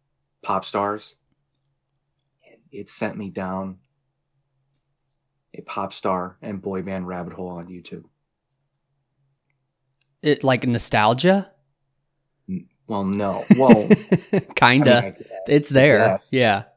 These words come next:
Speaker 1: But here's where I started. It made me think about that, and then it made me think of go, "Oh, I remember once upon a time, Eminem and Nelly were beefing." And I remember Nelly being on, like, T R L or one of these shows where he just was like, yeah, they asked him about it.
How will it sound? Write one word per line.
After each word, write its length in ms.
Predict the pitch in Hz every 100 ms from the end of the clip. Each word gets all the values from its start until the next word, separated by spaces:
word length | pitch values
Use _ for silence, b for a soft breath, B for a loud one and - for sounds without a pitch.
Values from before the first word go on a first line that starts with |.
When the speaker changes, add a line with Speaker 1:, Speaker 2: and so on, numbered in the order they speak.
| _ -
Speaker 1:
But 120 | 135
here's 240 | 139 175 170
where 120 | 190
I 100 | 151
started. 520 | - 160 143 107 92
It 140 | 113 117
made 160 | 139
me 80 | 156
think 160 | 165 165
about 260 | 160 135
that, 280 | 135 131 131
and 120 | 120
then 100 | 131
it 140 | 135 120
made 160 | 120
me 80 | 117
think 160 | 117 113
of 80 |
go, 220 | 107 101 -
"Oh, 160 | 165 156
I 180 | -
remember 340 | 180 127 110 107
once 280 | 101 117 -
upon 240 | - 110
a 40 |
time, 500 | 95 117 117 104 101 - _ _ _ _ _ _ _ _ _ _ _ _ -
Eminem 380 | 147 143 143
and 100 | 120
Nelly 260 | 110 143 131
were 140 | 95
beefing." 460 | 85 98 87 82 - _ _ _ _ -
And 100 | 110
I 40 |
remember 340 | 113 127 135 117
Nelly 400 | 113 120 127 117
being 280 | 104 110 107
on, 200 | 101 101
like, 460 | 95 98 95 - _ _ _ _ _ _ _ _ _ _ _ _ _ _ _ _ _ _
T 180 | - 139
R 200 | 110 104
L 120 | 101
or 120 | 98
one 120 | 98
of 80 | 98
these 140 | 98 95
shows 380 | - 104 98
where 100 | 98
he 80 | 101
just 140 | 101 95
was 120 | 95
like, 240 | 98 95
yeah, 380 | 113 107 104 98
they 240 | - 113
asked 340 | 113 135 147 -
him 120 | 101
about 260 | 90 92 92
it. 180 | -